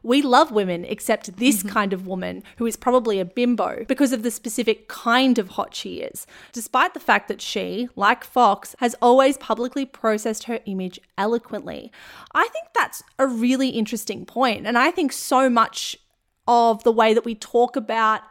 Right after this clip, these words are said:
Speaker 1: and process Emily Ratajkowski's career is through a lens of internalized misogyny. It actually makes me think back to a twenty eighteen episode you and I did of this
Speaker 2: Yeah.
Speaker 1: podcast, Zara, where we discussed Em Ratajkowski's brand of feminism, and we kind of tossed around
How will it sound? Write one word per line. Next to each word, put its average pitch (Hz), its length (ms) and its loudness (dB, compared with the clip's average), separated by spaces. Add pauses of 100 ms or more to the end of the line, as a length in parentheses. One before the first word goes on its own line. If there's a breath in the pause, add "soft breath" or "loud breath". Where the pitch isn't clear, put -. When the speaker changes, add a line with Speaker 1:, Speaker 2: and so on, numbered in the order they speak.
(120)
Speaker 1:
and 208 280 0
process 220 880 0
Emily 220 340 0
Ratajkowski's 202 720 -2
career 220 480 -2
is 220 200 -4
through 220 260 0
a - 20 -2
lens 190 320 -4
of 196 80 -6
internalized 185 640 -6
misogyny. 220 720 -6 (340 loud breath)
It 262 100 0
actually 302 280 0
makes 302 240 -2
me 262 80 -2
think 240 220 -4
back 208 280 -2
to 214 320 0
a 208 80 -4
twenty 233 320 -2
eighteen 214 460 -2
episode 190 420 -6
you 196 120 -4
and 190 80 -4
I 185 80 -2
did 185 280 -6
of 190 180 -4
this 208 120 -6
Speaker 2:
Yeah. 233 400 2
Speaker 1:
podcast, 180 140 -4
Zara, 185 340 -4
where 220 160 0
we 220 100 -2
discussed 247 760 -2 (340 soft breath)
Em 220 180 -4
Ratajkowski's 214 720 -2
brand 190 340 -2
of 190 80 -6
feminism, 185 560 -6
and 196 100 -8
we 220 100 -4
kind 233 220 0
of 220 80 -8
tossed - 400 2
around 226 520 2